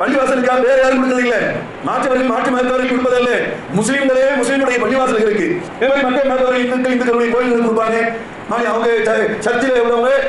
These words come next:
கிறிஸ்தவர்கள் சர்ச்சுக்கு கொடுப்பாங்க. அதே மாதிரி முஸ்லிம்கள் பள்ளிவாசல் கொடுப்பாங்க. நல்லா நினைக்காங்க, எல்லா மதத்தவர்களும் அவங்க அவங்க மதப்பற்றினுடைய வழிபாட்டு தலங்களுக்கு, மற்ற நல்ல காரியங்களுக்கு பொருளாதாரத்தை கொடுப்பதுல முன்னப்படி இருக்கலாம். ஆனா எல்லா மதத்தவர்களுமே அவங்க அவங்க வழிபாட்டு தலங்களுக்கு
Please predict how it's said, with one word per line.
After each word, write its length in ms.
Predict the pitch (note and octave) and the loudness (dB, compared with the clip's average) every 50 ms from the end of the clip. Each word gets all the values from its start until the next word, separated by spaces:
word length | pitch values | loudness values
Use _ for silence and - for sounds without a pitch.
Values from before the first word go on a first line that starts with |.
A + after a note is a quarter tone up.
| - - | -2 -2
கிறிஸ்தவர்கள் 440 | - G#3+ A3 C4+ B3+ B3 B3+ B3+ | -2 0 0 2 2 2 2 0
சர்ச்சுக்கு 300 | A#3 A#3 A#3+ C#4+ C4+ C4+ | 0 0 0 0 -2 0
கொடுப்பாங்க. 360 | B3 A#3+ A#3 A#3 A3+ A3 A3+ A#3+ A#3+ A#3+ A#3+ A#3+ - - - | 0 0 0 0 0 0 0 0 -2 -2 -4 -6 -8 -8 -6
அதே 240 | - - - C4 C#4+ | -6 -2 -2 0 0
மாதிரி 320 | C#4+ C4 A#3+ A3+ G3+ F#3 G3 G#3 G3+ G#3 G3 - - - | 0 0 0 0 0 0 0 0 -2 -4 -6 -8 -6 -4
முஸ்லிம்கள் 580 | F3+ A3 - C#4+ C#4+ C#4 C4 C4 D4 E4+ E4 - | -2 -2 0 0 0 0 0 0 0 0 -2 -2
பள்ளிவாசல் 340 | C#4+ C4+ D4+ C#4+ C4 B3 B3 | -2 0 0 0 0 0 0
கொடுப்பாங்க. 280 | B3 F#3+ E3+ D#3 D3+ D#3+ | 0 0 0 -2 -2 -2
நல்லா 180 | G#3 B3 A#3+ | 0 0 0
நினைக்காங்க, 320 | A#3 A#3 A3+ F#3+ E3+ - - | 0 0 -2 -2 -2 -2 -2
எல்லா 220 | F#3 G#3 A#3+ B3+ C#4 | 0 0 0 0 0
மதத்தவர்களும் 640 | C#4+ C4+ A#3+ A#3+ A#3 A3 G3+ F#3 F#3 A3+ - E4+ - - - - - - | 0 0 0 2 2 0 0 0 2 2 0 0 0 -2 -4 -6 -6 -6
அவங்க 240 | C#3+ E3 B3+ C#4 C#4 | -4 -2 -2 0 0
அவங்க 200 | C#4 C4+ C4+ C4+ | 0 2 2 2
மதப்பற்றினுடைய 640 | - G#3+ A#3+ C4 C4 C4 B3+ B3+ B3 B3 A#3+ A#3 G#3+ - - - - | 2 2 2 2 0 0 0 0 0 2 2 0 0 0 -2 -2 -4
வழிபாட்டு 380 | - A#3 C4 C4+ C4+ C4+ C4 | -4 -2 0 0 0 0 0
தலங்களுக்கு, 480 | - A3+ A#3+ A#3+ A#3 G3+ G3+ E3 F3 G#3 G#3+ G#3+ G#3+ - - - - - | 0 0 0 0 0 0 0 0 0 0 0 -2 -4 -6 -8 -10 -10 -6
மற்ற 160 | - A3 B3 B3+ | -6 -4 -2 -2
நல்ல 180 | A3+ G#3+ C#4 D4+ | 0 0 0 0
காரியங்களுக்கு 540 | - C4 B3+ B3+ A#3 G#3 F#3+ E3+ F#3 G3+ A3 A#3 A#3 A#3+ - - | 0 0 0 0 0 0 0 0 0 0 -2 -2 -4 -4 -6 -4
பொருளாதாரத்தை 540 | - A3 C4+ C#4+ C#4 C#4 C4 C4 B3+ B3 A#3+ | -4 -2 0 0 2 2 2 2 2 0 0
கொடுப்பதுல 400 | A#3 A#3+ C4 B3 A#3+ A#3 D4 D#4 D4+ - - | 0 0 0 0 0 0 2 2 0 0 0
முன்னப்படி 340 | A#3+ C4+ C#4+ C#4+ C#4+ C#4+ C4+ | 0 0 0 0 0 0 0
இருக்கலாம். 320 | B3+ B3+ B3 A3 F3 - - - | 0 0 0 0 0 -2 -4 -2
ஆனா 100 | G3 B3 | -2 -2
எல்லா 240 | C#4 A3 A#3+ B3+ C#4 D4+ D#4 | -2 0 0 0 0 0 0
மதத்தவர்களுமே 560 | C#4+ C4 C4 B3 A#3+ A3 G3+ G#3 G3+ D#4+ E4 A#3+ F3 - - - - | 0 0 0 2 2 2 0 0 0 0 -2 -2 -4 -4 -6 -8 -6
அவங்க 260 | - D#3+ A#3 C4+ C4+ C#4 | -4 -2 -2 0 2 2
அவங்க 160 | B3+ B3+ B3+ A3+ | 2 2 2 0
வழிபாட்டு 360 | G#3 C4 C#4+ C#4+ - - A#3 | 0 0 0 0 2 2 0
தலங்களுக்கு 380 | A3+ A3+ A3 G#3+ G#3 - E4+ | 0 2 0 0 2 0 0